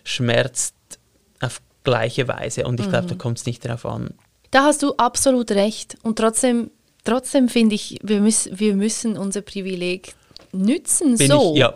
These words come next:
Speaker 1: bin ich genau
Speaker 2: Eben,
Speaker 1: deiner
Speaker 2: weil,
Speaker 1: Meinung.
Speaker 2: weil, weil
Speaker 1: Absolut.
Speaker 2: es braucht neue, ähm, es braucht neue Strategien für diesen Planeten.
Speaker 1: Ja.
Speaker 2: Es braucht neue auch Wege, miteinander umzugehen. Das mit diesem Krieg ist jetzt wirklich langsam gut. Also es ist ja nicht,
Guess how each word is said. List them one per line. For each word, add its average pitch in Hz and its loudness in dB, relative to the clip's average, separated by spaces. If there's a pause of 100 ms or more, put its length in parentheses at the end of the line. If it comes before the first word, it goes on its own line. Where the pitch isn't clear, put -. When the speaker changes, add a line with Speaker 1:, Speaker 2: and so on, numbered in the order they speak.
Speaker 1:
bin 135 4
ich 123 -2
genau 120 2
Speaker 2:
Eben, - 2
Speaker 1:
deiner 117 2
Speaker 2:
weil, 104 2
Speaker 1:
Meinung. 127 -2
Speaker 2:
weil, 214 0
weil 202 2
Speaker 1:
Absolut. 208 -2
Speaker 2:
es 208 -2
braucht 233 0
neue, 226 0
ähm, 214 -6 (360)
es - -12
braucht 233 -8
neue 269 2
Strategien 269 -2
für - -6
diesen 233 -2
Planeten. 254 -4
Speaker 1:
Ja. - -4
Speaker 2:
Es - -6
braucht 240 2
neue 226 0 (760)
auch 185 -4
Wege, 226 0
miteinander 220 0
umzugehen. 208 -2
Das 202 -2
mit 202 -4
diesem 202 -4
Krieg 240 2
ist 220 -2
jetzt 196 -6
wirklich 233 0
langsam 247 2
gut. 214 0
Also 190 2
es - -2
ist - 0
ja 208 2
nicht, 240 2